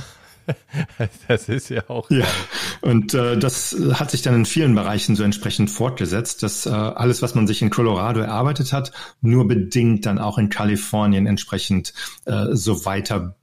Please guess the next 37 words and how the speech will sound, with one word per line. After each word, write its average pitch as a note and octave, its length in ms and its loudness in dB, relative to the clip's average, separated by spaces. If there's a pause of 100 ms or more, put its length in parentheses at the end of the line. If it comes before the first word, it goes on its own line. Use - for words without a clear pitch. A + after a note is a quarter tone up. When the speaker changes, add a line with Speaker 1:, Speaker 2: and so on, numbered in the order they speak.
(100)
Speaker 2:
ich - 260 -6
sag G#2 120 -2
mal, G#2 100 2
genutzt G2 500 0
werden F2+ 300 -2
kann F2+ 240 -4
oder F2 180 -6
so, E2+ 260 -6
ne? A2 100 2
Es C#3+ 160 -2
ist - 160 0
schon D3 200 4
leichter, A2 360 0
als G#2 140 -2
wenn G#2+ 40 4
man G2 100 2
von F#2+ 160 0
Deutschland A#2 380 0
aus A2 160 -4
kommt, G#2+ 260 2
aber F#2+ 280 -2 (320)
immer A#2 160 4
noch G#2 180 4
schwieriger, G#2 480 0
als G2+ 160 -2
wenn G#2 80 4
man's G2+ 160 4
im A2 160 0
eigenen G2 380 2
Bundesstaat G2 560 0
macht, E2+ 320 -4
wo G2 80 -2
man F#2 120 2
vorher F#2+ 300 -4
auch G2+ 80 -8
gelebt F2 380 -6
hat. - 100 -10